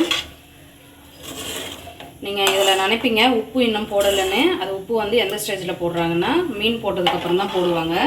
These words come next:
அதனால எனக்கு ஞாபகம் இருக்கு. ஏன் இந்த அக்கா உப்பே போடலைன்னு நினைச்சுக்காதீங்க. நம்ம மீன் சேர்க்கும் போது தான் உப்பு போட்டோம்னா மீன்லயும் குழம்புலயும் உப்பு நல்லா சார்ந்து நல்லா இருக்கும். நான் அப்படியே வந்து ஒகேனக்கல் ஸ்டைல்ல நீங்க,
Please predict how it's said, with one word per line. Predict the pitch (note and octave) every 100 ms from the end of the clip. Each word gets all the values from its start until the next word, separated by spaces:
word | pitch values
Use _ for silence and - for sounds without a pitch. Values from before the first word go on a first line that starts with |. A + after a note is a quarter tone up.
| E4+ - - - - - - -
அதனால | F3+ F3 F#3+ A#3+
எனக்கு | F#3+ F#3 F3+
ஞாபகம் | G3 A3+ G#3+
இருக்கு. | F#3 G3+ A#3 C#4+ C#4 - - G3 A3+
ஏன் | A3+
இந்த | G#3+ G3
அக்கா | G3 A3+ G#3
உப்பே | A3+ - A#3+ A3+
போடலைன்னு | G#3+ G#3 G3+ G#3+ G3
நினைச்சுக்காதீங்க. | G3 - G3 F3+ F3 F#3+ C#4 D4
நம்ம | G3+ G3+
மீன் | A#3+ C4+ B3
சேர்க்கும் | G#3 G#3+ G3+
போது | F#3+ G3+
தான் | D#4+ - - - -
உப்பு | A3 C#4
போட்டோம்னா | A3+ G3+ G#3 C4+ A#3
மீன்லயும் | A3+ G#3+ G#3+ A#3+
குழம்புலயும் | G#3 F#3+ F#3 F#3 A#3 F4 - - - G#3
உப்பு | A#3 G#3
நல்லா | F#3+ G3+
சார்ந்து | F#3 F3 F#3+ G#3
நல்லா | F3 B3
இருக்கும். | - - - - - - G#3
நான் | G3 F#3+
அப்படியே | - B3+ C#4 C4+
வந்து | A3+ A3+ C#4+
ஒகேனக்கல் | A3+ A#3 A#3 A3 G#3 -
ஸ்டைல்ல | G3+ G3 B3 C4
நீங்க, | G#3